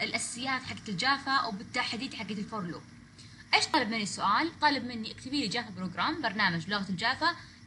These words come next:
يط-، يبغى يطبع لي التراينجل، يطبع لي المستطيل.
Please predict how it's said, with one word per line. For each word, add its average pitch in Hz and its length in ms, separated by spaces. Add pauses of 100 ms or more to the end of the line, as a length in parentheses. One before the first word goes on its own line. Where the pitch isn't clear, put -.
يط-، 269 360
يبغى 269 600
يطبع 294 340
لي 311 200
التراينجل، 190 600
يطبع 233 380
لي 294 300
المستطيل. 240 600